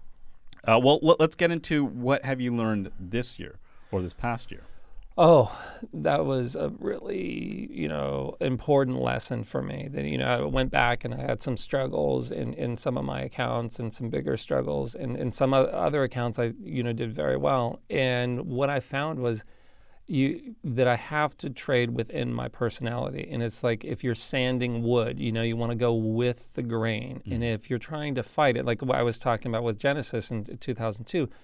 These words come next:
Speaker 2: it's trying to be Bill and trying to hold on when my, my gut was telling me, "Sell it, it's not acting right." But I'm like, "Oh, but Bill would hold on
Speaker 1: Right.
Speaker 2: to it,"
Speaker 1: Yes.
Speaker 2: right?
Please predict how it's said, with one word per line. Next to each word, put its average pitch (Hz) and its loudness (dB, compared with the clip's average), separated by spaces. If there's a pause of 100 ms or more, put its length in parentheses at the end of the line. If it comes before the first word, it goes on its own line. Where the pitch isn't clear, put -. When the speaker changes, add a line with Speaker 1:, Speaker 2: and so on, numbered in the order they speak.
(120)
Speaker 2:
it's - -18
trying 160 0
to 131 0
be 131 2
Bill 127 2 (180)
and 123 0
trying 139 2
to 127 6
hold 135 -2
on 160 -6
when 147 -4
my, 127 2
my 123 0
gut 135 2
was 123 -2
telling 123 -2
me, 113 -2 (240)
"Sell 135 4
it, 120 6
it's 110 -4
not 113 0
acting 113 -4
right." 120 4
But 123 -8
I'm 123 -6
like, 117 -10
"Oh, 135 -2
but 123 -6
Bill 160 2
would 147 -2
hold 120 0
on 117 0
Speaker 1:
Right. 117 -4
Speaker 2:
to 113 -4
it," 120 -6
Speaker 1:
Yes. 90 -2
Speaker 2:
right? 120 -2